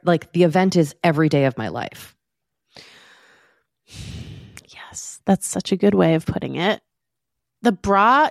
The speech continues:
Speaker 2: gives all the support of traditional bras without using any underwires. And just, like, sidebar,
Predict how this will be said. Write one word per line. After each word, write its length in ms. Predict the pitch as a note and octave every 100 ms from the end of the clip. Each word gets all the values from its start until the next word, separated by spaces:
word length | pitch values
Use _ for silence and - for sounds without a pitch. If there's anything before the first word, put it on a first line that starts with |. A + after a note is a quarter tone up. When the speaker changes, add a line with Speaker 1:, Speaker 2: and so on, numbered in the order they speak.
| -
Speaker 2:
gives 300 | A3+ A3 G#3+
all 220 | - G3+
the 100 | G#3+
support 420 | A#3 A#3 - G3
of 100 | F#3
traditional 560 | - G#3+ F3+ F3 G3 F3
bras 320 | F3 D3 E3
without 240 | F#3+ D#3+ -
using 320 | F3+ F3+ F3+
any 180 | E3 E3+
underwires. 600 | D3+ E3 E3+ G3+ G#3+ A3
And 160 | G#3+
just, 220 | G3+ A3 -
like, 160 | G4
sidebar, 880 | - - F#3+ D#3+ F3+ F#3 A3+ C4 C#4